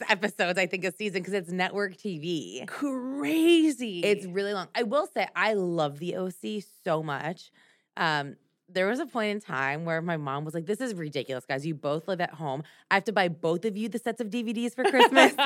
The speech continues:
Speaker 2: <laughs>
Speaker 1: My sister and I were like, "We each need our own."
Speaker 2: Really?
Speaker 1: Yeah, we
Speaker 2: You were
Speaker 1: lo-
Speaker 2: obsessed.
Speaker 1: I loved it. Are you kidding me? Seth Cohen?
Speaker 2: Oh, wait, Seth Cohen is my dream.
Speaker 1: Exactly.
Speaker 2: Oh, see, I thought maybe the girls growing up would be into Ryan.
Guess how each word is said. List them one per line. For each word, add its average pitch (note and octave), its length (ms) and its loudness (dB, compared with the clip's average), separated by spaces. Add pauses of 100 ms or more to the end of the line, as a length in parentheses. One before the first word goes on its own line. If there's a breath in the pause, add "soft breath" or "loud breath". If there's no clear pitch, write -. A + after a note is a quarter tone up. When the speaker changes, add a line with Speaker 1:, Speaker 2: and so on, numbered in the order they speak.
(140)
Speaker 2:
<laughs> B3 220 -2
Speaker 1:
My A#3+ 220 8
sister B3 240 -4
and C4 80 0
I C4 120 8
were C4 80 4
like, A#3+ 220 6
"We B3+ 240 -4
each D#4 300 2 (160)
need B3+ 340 -2
our A3+ 360 6
own." G#3+ 640 6
Speaker 2:
Really? G4 640 4
Speaker 1:
Yeah, B3+ 140 4
we A#3 140 4
Speaker 2:
You C4+ 100 6
were D#4 140 8
Speaker 1:
lo- A3+ 80 4
Speaker 2:
obsessed. B3+ 580 -2 (260)
Speaker 1:
I A3+ 140 -4
loved A3 320 -4
it. F#3+ 160 0
Are G#3+ 80 -2
you A#3+ 140 -6
kidding G#3+ 280 -8
me? C#4+ 140 -6
Seth C4 300 -6
Cohen? A3+ 420 -2 (420)
Speaker 2:
Oh, A#3+ 60 -2
wait, A3 180 0
Seth A3 200 -2
Cohen D4 340 -2
is C4+ 220 -4
my A#3 360 -2
dream. G#3+ 840 0
Speaker 1:
Exactly. D#4 760 4
Speaker 2:
Oh, - 100 4
see, E4 200 0
I B3+ 240 2
thought F#4+ 260 0
maybe C4 300 -4
the B3 100 -2
girls A3 360 -2
growing G#3+ 340 -2
up G3 140 -6
would G#3 100 -4
be G3+ 140 -6
into F#3+ 200 -8
Ryan. F#3+ 680 -4